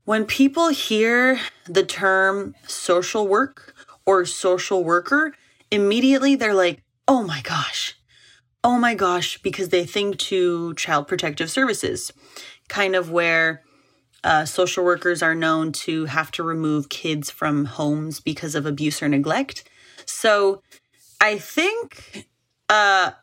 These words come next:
well, at least a good amount of people that I've come in contact with, typically that's what they think of when they hear that you're a social worker. If you are one of those people, I am here to break that, uh, stereotype.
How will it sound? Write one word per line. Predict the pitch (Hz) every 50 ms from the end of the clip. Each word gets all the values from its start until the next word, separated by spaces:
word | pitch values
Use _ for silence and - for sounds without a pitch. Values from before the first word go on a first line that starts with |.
| - -
well, | 214 233 240
at | 202
least | 262 311 285 -
a | 320
good | 226 - 302 370
amount | 403 359 302 277 247
of | 233 226
people | - 277 277 240 220
that | 214 196
I've | 180 196 240 277
come | - - 226 202
in | 196
contact | 185 - 190 180 175 175 190 175 175 175
with, | - 170 170 175 170 - _ _ _
typically | - 294 302 269 359 349 311 294
that's | 269 269 269
what | - -
they | 254 240
think | 233 - 190 160 -
of | - - - - - -
when | 180 180 180
they | 185 185 185 190
hear | 185 160 180 170 165 165 160
that | 151 156 151 135 143
you're | 147 143 139
a | 139
social | - - 143 147 - -
worker. | - - - - - - 175 - _ _ _ _ _ _ _ _ _ _ _ _ _ _ _ _ _ _ _ _ _ _ _ _ _ _ _ _ _ _ _ _
If | - 185 180 -
you | 233 233
are | 247 269
one | 247 214 214
of | 226
those | 226 262 277 269
people, | - - 180 180 - 165 165 180 202 214 - _ _ - - - - -
I | 175 185 196
am | 202 208 214
here | 196 202 196 190 190 190 190 190
to | 180 180 - - - 180 175 175 175 170 170 170 165 - -
break | 165 156 180 208 240 247 196 127 - - - _ _
that, | - 165 156 170 165 160 156 156 156 156 160 160 - - - - - - - -
uh, | 175 180 90 101 71 71 - - - _ _ _ _
stereotype. | - - - - 190 185 180 170 160 147 147 - - 151 - -